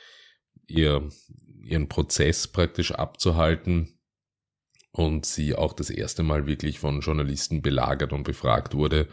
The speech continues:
Wie ihr hören konntet, hatte sie nicht viel zu sagen, nämlich gar nichts, und wurde sehr schnell, ähm, vom Flugplatz davongefahren. Ähm, herzlich willkommen eben mit diesem Intro an dieser Stelle bei, ähm, unserer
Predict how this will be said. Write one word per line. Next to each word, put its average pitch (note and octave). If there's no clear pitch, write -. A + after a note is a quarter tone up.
Wie D2+
ihr C#2+
hören C#2+
konntet, D2
hatte D2
sie D#2
nicht D2
viel D#2
zu -
sagen, D2+
nämlich D2
gar -
nichts, D2+
und C#2
wurde C2+
sehr C#2+
schnell, C2
ähm, D#2
vom F#2
Flugplatz F2
davongefahren. F2+
Ähm, F2+
herzlich B2+
willkommen B2+
eben B2+
mit A2
diesem A2+
Intro A2
an A#2
dieser G#2+
Stelle G2+
bei, F2
ähm, F2
unserer F2+